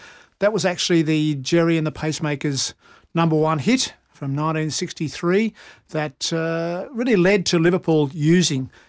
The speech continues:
You'll Never Walk Alone as their, as their anthem. As we've said previously, it's an older song. It was started in nineteen, or first recorded in nineteen forty-five in the, uh, musical Carousel. But back in the nineteen sixties, and, and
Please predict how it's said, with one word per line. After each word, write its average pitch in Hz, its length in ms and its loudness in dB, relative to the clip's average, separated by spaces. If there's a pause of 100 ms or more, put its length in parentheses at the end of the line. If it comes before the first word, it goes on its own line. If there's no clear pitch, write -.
(120)
You'll 151 140 0
Never 147 180 0
Walk 143 240 0
Alone 143 360 -2
as 139 180 -6
their, 139 340 -4
as 147 140 -8
their 139 180 -6
anthem. 139 440 -8 (340)
As 135 100 -12
we've 139 140 -6
said 180 220 -2
previously, 170 500 2
it's 147 200 -2
an 131 100 -4
older 160 480 2 (100)
song. 175 480 0
It - 80 -10
was 127 160 -6
started 151 340 -2
in 139 120 -4
nineteen, 147 540 -4
or 160 120 -12
first 160 260 -4
recorded 151 380 -2
in 139 80 -2
nineteen 147 260 -2
forty-five 156 800 0 (480)
in 151 140 -6
the, 147 280 -4
uh, 147 380 -4 (260)
musical 156 420 -2
Carousel. 160 760 -4 (800)
But - 320 -4 (1120)
back 214 160 -4
in 247 80 4
the 214 80 4
nineteen 190 320 2
sixties, 151 580 -2
and, 170 100 -4
and 185 220 -4